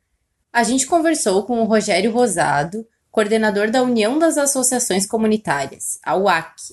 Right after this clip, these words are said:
aqui de Santa Maria. Ele comentou sobre esse ponto e disse que a entidade está trabalhando para regularizar e reativar as associações já existentes aqui na cidade, o que é algo muito importante e que contribui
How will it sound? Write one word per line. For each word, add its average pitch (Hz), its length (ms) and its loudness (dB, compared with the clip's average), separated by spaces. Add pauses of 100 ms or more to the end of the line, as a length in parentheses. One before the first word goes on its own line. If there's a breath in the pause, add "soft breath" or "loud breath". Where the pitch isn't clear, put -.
aqui 165 320 -4
de 175 60 -2
Santa 214 260 0
Maria. 202 440 0 (600 soft breath)
Ele 240 160 0
comentou 226 640 2
sobre 220 300 0
esse 247 180 -2
ponto 220 560 0 (140)
e 190 100 0
disse 185 320 -2
que 233 120 -4
a 208 40 2
entidade 180 540 0
está 214 220 -2
trabalhando 202 760 -2 (300)
para 214 160 -2
regularizar 220 920 0
e 202 160 -4
reativar 214 800 0
as 208 180 0
associações 208 840 0 (180)
já 214 260 -2
existentes 233 540 -2
aqui 214 180 -2
na 202 120 0
cidade, 180 580 0 (320)
o 214 80 -2
que 220 100 -10
é 240 60 2
algo 214 220 2
muito 226 200 0
importante 254 840 0
e 254 80 -8
que 240 120 -12
contribui 233 760 0